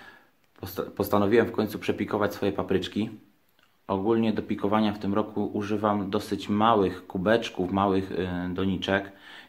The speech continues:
Jest to głównie związane z tym, że nie mam miejsca, a jednak chciałbym wszystko jeszcze na parapecie przetrzymać.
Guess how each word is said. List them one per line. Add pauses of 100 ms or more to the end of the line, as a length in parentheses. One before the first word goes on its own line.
Jest
to
głównie
związane
z
tym,
że (380)
nie
mam
miejsca, (400)
a
jednak
chciałbym
wszystko
jeszcze
na
parapecie
przetrzymać.